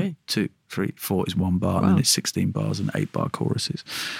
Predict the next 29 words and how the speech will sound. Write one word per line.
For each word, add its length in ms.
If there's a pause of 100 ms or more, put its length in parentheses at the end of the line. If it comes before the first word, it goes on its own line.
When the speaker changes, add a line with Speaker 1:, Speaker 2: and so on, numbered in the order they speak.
(300)
Speaker 2:
Uh, 280
anyway, 360
there 100
you 60
go. 220
You 140
would 100
have 60
been 120
a 60
rapper 300
in 160
a, 100
in 200
another 280
life, 280
I 80
hope. 260 (920)
Which 400
one 300
of 160
these 260
twelve 340
characters, 840 (640)
or 120
perhaps 320
all 180
of 160
them, 260